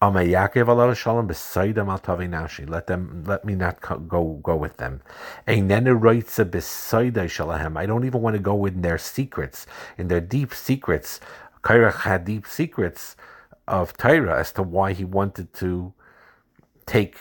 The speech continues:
the kahuna of Avda Shalahem. I don't even want the Avodas Hashem. Ki hu me'alma de Praida, 'cause it's in the, from the world of separation. We see from here how deep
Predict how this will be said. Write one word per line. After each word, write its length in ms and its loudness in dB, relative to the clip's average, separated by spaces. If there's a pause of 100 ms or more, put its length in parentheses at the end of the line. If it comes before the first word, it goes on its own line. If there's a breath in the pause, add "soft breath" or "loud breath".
(140)
the 180 -4
kahuna 460 4 (360 loud breath)
of 140 0
Avda 400 4
Shalahem. 540 0
I 100 2
don't 180 2
even 160 0
want 160 2
the 60 4
Avodas 480 2
Hashem. 500 -4 (300 soft breath)
Ki 100 -4
hu 100 2
me'alma 480 0
de 120 -6
Praida, 480 -2
'cause 180 -6
it's 160 -10
in 140 -2
the, 40 -4
from 220 0
the 80 0
world 340 4
of 120 -4
separation. 840 -2 (480 loud breath)
We 80 -2
see 220 -2
from 200 2
here 360 2
how 260 2 (160)
deep 320 2